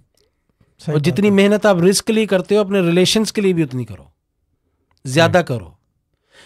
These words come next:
Speaker 2: क्योंकि इंसान की असल खूबसूरती, इंसान का असल जो गहना है,
Speaker 3: हम्म।
Speaker 2: वो उसके रिश्तेदार या फैमिली नहीं है, लेकिन उसके रिलेशंस हैं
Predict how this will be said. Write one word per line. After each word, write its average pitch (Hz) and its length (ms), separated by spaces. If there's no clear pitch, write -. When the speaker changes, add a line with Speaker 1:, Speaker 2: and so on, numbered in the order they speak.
Speaker 2:
क्योंकि 180 240
इंसान 190 480
की 208 160
असल 190 320
खूबसूरती, 170 760
इंसान 165 600
का 196 180
असल 185 800
जो 151 160
गहना 160 520
है, 110 300
Speaker 3:
हम्म। 107 380
Speaker 2:
वो 147 160
उसके 165 300
रिश्तेदार 147 680
या 151 160
फैमिली 143 380
नहीं 165 220
है, 160 80
लेकिन 160 280
उसके 160 220
रिलेशंस 135 560
हैं 92 200